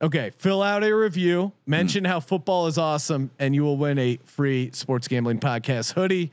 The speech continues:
Speaker 2: Oh,
Speaker 1: to the
Speaker 2: wow.
Speaker 1: best hoodie-related review. McKee,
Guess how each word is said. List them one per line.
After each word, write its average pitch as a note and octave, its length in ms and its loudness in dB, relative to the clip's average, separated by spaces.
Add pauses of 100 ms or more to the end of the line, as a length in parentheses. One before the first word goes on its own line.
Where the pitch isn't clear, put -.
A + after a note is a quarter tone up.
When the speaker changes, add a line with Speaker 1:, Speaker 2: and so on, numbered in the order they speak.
(140)
Speaker 2:
Oh, A#2 160 0
Speaker 1:
to F3+ 80 2
the F3 80 2
Speaker 2:
wow. D#3+ 60 -2
Speaker 1:
best - 460 -2 (420)
hoodie-related C3+ 1300 0
review. F3 600 2 (460)
McKee, D#3 600 0